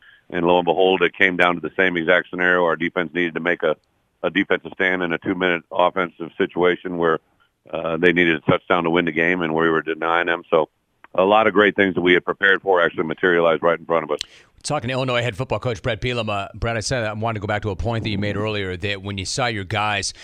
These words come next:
Speaker 2: picking each other up and rallying behind each other, you said after the game, quote, "I had a very wise man visit us during fall camp. He told me, 'Brett, I think your team really likes each other,'" end of quote. I've heard your guys talk about the fact that you're emotional, so that builds trust with them.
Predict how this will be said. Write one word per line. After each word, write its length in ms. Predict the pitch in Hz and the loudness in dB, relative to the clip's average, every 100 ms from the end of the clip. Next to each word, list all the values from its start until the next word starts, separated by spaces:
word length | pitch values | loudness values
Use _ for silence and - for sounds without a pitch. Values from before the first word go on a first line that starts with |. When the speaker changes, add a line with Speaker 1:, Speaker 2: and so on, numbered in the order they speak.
| - - | -12 -4
Speaker 2:
picking 240 | 139 127 | -4 -2
each 160 | 110 131 | -6 -2
other 260 | 117 104 | -2 -2
up 160 | 110 107 | -2 -4
and 140 | 98 | -4
rallying 300 | 101 107 107 | -2 -2 -2
behind 380 | 95 90 113 107 | -4 -4 -4 -4
each 180 | 98 - | -6 -6
other, 360 | 101 95 95 92 - - - | -6 -4 -6 -8 -14 -20 -12
you 160 | 113 | -8
said 300 | 127 - 127 | -6 -2 -2
after 220 | 117 117 113 | 0 -2 -4
the 80 | |
game, 200 | 110 110 | -4 -6
quote, 320 | 104 120 117 120 | -6 -4 -4 -2
"I 120 | 101 | -2
had 100 | 110 | -2
a 20 | |
very 200 | 95 110 | -2 -4
wise 440 | 101 104 110 110 | -4 -4 -4 -4
man 300 | 113 107 101 | -6 -6 -6
visit 300 | 92 113 104 | -6 -8 -4
us 120 | 104 95 | -6 -4
during 220 | 107 95 | -6 -6
fall 240 | 113 104 | -6 -6
camp. 320 | - 113 101 | -4 -6 -6
He 60 | 104 | -6
told 220 | 117 117 | -6 -4
me, 100 | 101 | -4
'Brett, 360 | 87 120 107 - | -4 -2 -2 -6
I 80 | 101 | -8
think 200 | 147 120 | -8 -8
your 60 | 104 | -8
team 240 | 135 113 | -6 -6
really 140 | 117 | -6
likes 280 | 98 110 113 | -4 -6 -6
each 160 | 107 117 | -8 -6
other,'" 300 | 101 95 90 - - - | -6 -6 -8 -14 -20 -12
end 220 | 127 131 | -8 -8
of 80 | 107 | -8
quote. 380 | - 123 123 - - - - | -6 -2 -2 -2 -6 -8 -6
I've 140 | 113 | -4
heard 180 | 156 123 | -4 -4
your 80 | 107 | -4
guys 320 | 123 127 117 | -4 -2 -4
talk 300 | 117 104 104 | -4 -4 -4
about 360 | 101 98 95 98 107 | -4 -2 -4 -8 -12
the 100 | 101 | -8
fact 320 | 113 101 - | -4 -4 -4
that 640 | 107 95 - - - - | -8 -6 -4 -2 -2 -2
you're 240 | 135 139 151 | -2 -2 -4
emotional, 680 | 127 120 131 139 - 131 120 | -4 -4 -4 -4 -6 -8 -6
so 160 | 123 | -6
that 180 | 113 113 | -4 -4
builds 240 | 127 123 | -4 -6
trust 420 | - - 131 120 - | -8 -4 -4 -4 -6
with 300 | 104 139 - | -6 -6 -4
them. 300 | 110 104 | -4 -4